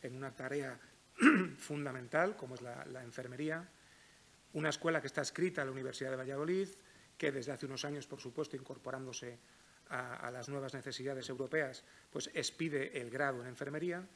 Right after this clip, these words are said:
y que en este momento cuenta con cuatrocientos dieciocho alumnos, cubre, cubre el cien por cien de las plazas que oferta y presta, creemos, una formación de, de muy alta calidad.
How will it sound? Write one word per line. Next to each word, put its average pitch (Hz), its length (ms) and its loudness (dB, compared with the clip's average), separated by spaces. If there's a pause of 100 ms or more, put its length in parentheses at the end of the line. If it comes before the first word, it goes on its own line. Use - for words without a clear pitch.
(260)
y 139 100 -6
que - 100 -2
en 127 60 -2
este 131 160 -4
momento 139 260 -4
cuenta 147 280 0
con 123 160 -6
cuatrocientos 131 640 -4
dieciocho 135 400 -4
alumnos, 165 480 -2 (360)
cubre, 151 560 4
cubre 156 260 4
el 123 120 -4
cien 160 360 2
por 123 160 -4
cien 143 180 0
de 131 80 -4
las 127 120 -10
plazas 160 280 -4
que - 80 -4
oferta 160 460 -2 (580)
y 160 180 0
presta, 156 600 4 (240)
creemos, 151 600 2
una 139 320 0
formación 139 600 -2
de, 123 280 -4
de 120 400 -6
muy 123 320 -6
alta 127 240 -4
calidad. 110 320 -10